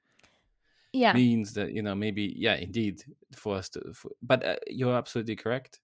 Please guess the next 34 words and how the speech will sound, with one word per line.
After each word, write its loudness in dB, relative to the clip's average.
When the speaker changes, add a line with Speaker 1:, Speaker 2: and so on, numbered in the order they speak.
Speaker 2:
I -6
mean, -2
all 0
these -6
things, -4
there -6
can -6
be -6
so -6
much -6
stuff -8
done -4
just -8
by, -2
let's 0
say, 6
giving 2
people, -2
uh, -2
what -2
Germany 2
is -4
doing -4
now, -2
right? -6
The -12
forty-nine -2
euro -2
ticket -8
for -8
across -10
all -4
of -8
Germany. -6